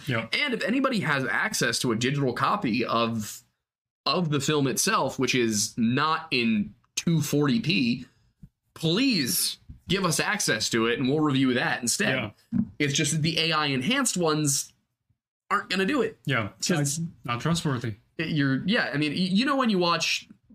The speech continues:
Speaker 2: see, I think people, this is the problem, is they'll watch, like, N C I S or something like that, and you'll have the grainy security camera footage, and they'll be like, "Can you enhance that?" And they're like, "Oh, yeah, absolutely." And it turns into a four K high-def image where you can, you know,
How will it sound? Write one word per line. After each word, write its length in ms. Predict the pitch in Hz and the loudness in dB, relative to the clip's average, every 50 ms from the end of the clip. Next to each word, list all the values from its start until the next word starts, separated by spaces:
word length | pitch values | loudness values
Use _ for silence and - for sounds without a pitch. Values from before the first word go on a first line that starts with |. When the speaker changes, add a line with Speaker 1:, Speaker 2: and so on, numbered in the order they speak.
| - - | -12 -6
Speaker 2:
see, 300 | 160 - - 180 160 - | -4 -2 0 0 0 0
I 120 | 180 156 | 0 0
think 140 | 180 196 180 | 0 0 0
people, 260 | 196 190 156 160 160 | 0 0 2 0 0
this 140 | - 165 147 | 0 0 2
is 120 | 143 139 | 2 2
the 80 | 139 131 | 0 0
problem, 240 | - 143 127 123 117 | 0 0 0 0 0
is 80 | 113 | 0
they'll 80 | 123 120 | 0 2
watch, 180 | 120 123 117 - | 2 2 2 0
like, 160 | 127 120 123 | 0 0 0
N 100 | 127 113 110 | 0 0 0
C 140 | - 120 | 2 2
I 160 | 117 107 104 101 | 2 2 2 2
S 220 | 95 - - - | 0 0 -2 -2
or 60 | 110 | -2
something 280 | 95 117 110 104 107 101 | -2 -2 -2 -2 -2 -2
like 180 | 101 101 101 | -2 -2 -2
that, 380 | - 110 110 120 147 175 - - _ _ _ _ _ _ | 0 0 0 0 0 -2 -6 -12 _ _ _ _ _ _
and 80 | - 127 | -2 0
you'll 120 | 131 123 | 0 0
have 160 | 127 120 117 117 | 0 0 0 0
the 60 | 117 | -2
grainy 460 | - 123 117 120 120 120 120 117 117 | 0 0 0 2 2 2 0 0 0
security 460 | 117 - 127 117 - 117 110 107 117 | 0 -2 -2 0 0 0 0 0 0
camera 300 | 117 - 127 127 131 127 127 | 0 0 0 2 0 0 0
footage, 300 | 147 143 151 151 143 139 | 0 0 2 2 2 2
and 80 | 131 | 2
they'll 60 | 123 120 | 2 2
be 60 | 123 | 2
like, 120 | 113 127 127 | 2 0 0
"Can 80 | 127 | 0
you 100 | 117 113 | 0 0
enhance 280 | 113 107 113 113 120 - | 0 0 0 -2 0 0
that?" 120 | 147 139 | -2 -2
And 80 | 135 135 | 0 0
they're 80 | 120 120 | 0 0
like, 140 | 123 117 - | 0 0 0
"Oh, 140 | 233 196 147 | 0 0 0
yeah, 280 | 139 131 127 127 131 | 0 0 0 0 -2
absolutely." 600 | 127 127 - - 120 123 147 160 170 143 120 104 | -2 -2 -2 -2 0 0 2 2 2 0 0 0
And 80 | 107 113 | 0 -2
it 100 | 113 110 | -2 -2
turns 280 | - 139 127 117 117 | 0 0 0 0 0
into 180 | 120 117 117 117 | 0 0 0 0
a 40 | 113 | -2
four 280 | - - - 135 135 135 | -2 -2 -2 -2 -2 0
K 260 | 135 - 117 117 117 | 0 0 0 0 0
high-def 460 | 113 120 117 117 113 123 120 113 - | 0 0 -2 0 0 0 -2 -2 -2
image 500 | - 127 117 123 120 123 120 117 - - 92 - - - _ | -2 -2 0 0 0 0 0 -2 -2 -2 -4 -6 -8 -8 _
where 140 | - 143 135 | -2 -2 0
you 160 | 120 120 120 | 0 0 0
can, 140 | 117 131 117 | 0 0 0
you 80 | 117 113 | 2 2
know, 240 | 117 113 117 113 | 2 0 0 0